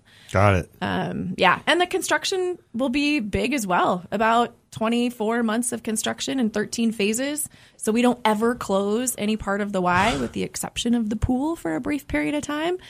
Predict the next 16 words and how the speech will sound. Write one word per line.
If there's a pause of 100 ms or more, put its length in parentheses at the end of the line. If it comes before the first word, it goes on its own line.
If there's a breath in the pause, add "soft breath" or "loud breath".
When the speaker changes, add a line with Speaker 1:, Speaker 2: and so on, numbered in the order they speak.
(360 loud breath)
Speaker 2:
But
we'll
relocate
everything
so
we
can
keep (180)
operations
Speaker 1:
Are
you
Speaker 2:
moving
and
keep
serving
people.